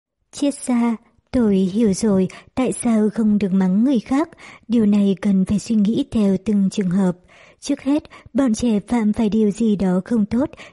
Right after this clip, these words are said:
như làm những việc nguy hiểm, những việc gây hại đến người khác,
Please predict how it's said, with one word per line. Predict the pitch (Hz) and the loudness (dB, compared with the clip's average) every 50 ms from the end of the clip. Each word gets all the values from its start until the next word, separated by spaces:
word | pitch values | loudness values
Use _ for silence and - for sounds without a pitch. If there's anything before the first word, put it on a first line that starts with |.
| _ - | _ -2
như | 233 240 240 | 0 0 2
làm | 214 214 226 220 202 196 | 2 2 2 2 2 2
những | 196 190 220 233 254 | 2 2 0 0 -2
việc | - - 294 269 - - | -2 -2 -2 0 0 0
nguy | 208 214 220 220 | 2 2 2 2
hiểm, | 202 202 226 233 202 190 185 - - - - - | 2 2 2 0 0 -2 -4 -6 -14 -20 -8 -4
những | 233 247 277 247 | -2 -2 -2 0
việc | 240 302 294 233 - | 0 0 0 0 0
gây | - 320 294 269 | 0 0 0 0
hại | 226 214 233 202 202 190 170 | 0 0 0 0 -2 -2 0
đến | 196 185 196 | 0 0 2
người | 214 233 247 220 180 | 2 2 2 0 0
khác, | - - 240 285 - | -2 -2 -4 -4 -4